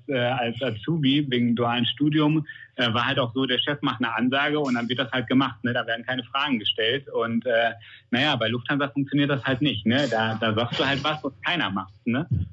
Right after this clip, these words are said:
Und, äh, wie du schon sagst, dann brauchst du am besten irgendwie so ein großes rotes Sofa, was du immer mitschleppst, legst die Leute drauf,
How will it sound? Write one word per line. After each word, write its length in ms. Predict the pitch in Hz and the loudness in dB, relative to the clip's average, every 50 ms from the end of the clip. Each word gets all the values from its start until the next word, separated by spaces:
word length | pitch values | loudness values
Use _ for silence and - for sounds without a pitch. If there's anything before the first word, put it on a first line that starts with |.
| - - | -12 -8
Und, 260 | 127 120 117 120 120 131 | -6 -2 -2 -2 0 0
äh, 200 | 123 117 120 113 | 0 0 0 0
wie 80 | 107 131 | 0 -2
du 120 | 151 170 | -2 -2
schon 160 | - - 165 143 | -2 -2 0 0
sagst, 240 | 160 160 160 - | 0 -2 -2 -4
dann 220 | 117 107 110 110 107 | -2 -2 -2 -4 -4
brauchst 340 | - - 131 156 156 147 - | -4 -2 -2 -2 -2 -2 -4
du 80 | 139 139 | -2 0
am 240 | 139 131 127 131 | 2 2 2 2
besten 300 | 117 147 156 147 - 170 | 2 0 -2 -2 -2 -2
irgendwie 240 | 156 147 147 143 147 | 0 0 0 0 0
so 60 | 131 | 2
ein 100 | 139 135 | 2 2
großes 460 | 127 131 131 160 165 - 147 120 107 110 | 2 2 0 0 0 -2 -4 -4 -2 -2
rotes 340 | 123 151 156 - 131 107 | -2 -2 0 -2 -6 0
Sofa, 340 | 110 135 170 190 185 131 120 117 | 2 2 2 4 2 0 0 0
was 160 | 120 117 - | -2 -2 0
du 60 | 135 | 0
immer 140 | 123 127 127 | 2 2 2
mitschleppst, 560 | 123 147 180 - - - 120 131 156 - - - | 2 0 0 -2 -2 -2 -2 -2 -2 -4 -4 -2
legst 260 | 131 139 131 - - | -2 -2 -2 -2 -2
die 60 | 143 | 0
Leute 280 | 131 135 156 170 160 151 | 2 2 2 0 0 -2
drauf, 380 | - 104 110 117 139 175 180 | -2 2 2 2 2 2 0